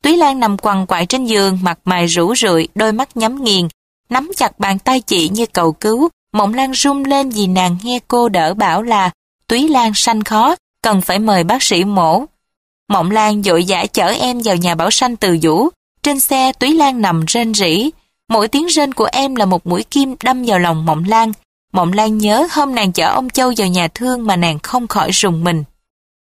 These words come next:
Đứa bé bác sĩ đem ra là một đứa con gái. Đứa bé này đã làm cho tính mạng mẹ nó chút nữa đi đời. Vì sinh đẻ khó khăn như thế nên Túy Lan yếu lắm,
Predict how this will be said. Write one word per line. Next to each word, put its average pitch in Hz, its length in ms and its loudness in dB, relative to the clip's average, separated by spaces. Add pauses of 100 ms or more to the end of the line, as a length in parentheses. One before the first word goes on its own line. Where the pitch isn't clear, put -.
(380)
Đứa 220 220 2
bé 233 420 0
bác 277 180 0
sĩ 175 200 0
đem 220 220 -2
ra 214 240 0
là 190 140 0
một 156 220 -4
đứa 208 140 0
con 214 260 0
gái. 202 360 0 (280)
Đứa 254 180 0
bé 277 160 2
này 226 380 0
đã 180 160 -2
làm 208 280 2
cho 247 120 -2
tính 277 260 -6
mạng 175 320 -2
mẹ 156 180 0
nó 196 300 0 (200)
chút 311 240 -2
nữa 185 360 0
đi 208 200 0
đời. 170 320 0 (880)
Vì 180 240 0
sinh 220 280 0
đẻ 175 160 0
khó 269 260 -2
khăn 254 220 -2
như 240 140 0
thế 247 280 0
nên 254 220 -2
Túy 247 220 0
Lan 254 300 2
yếu 254 220 0
lắm, 285 260 2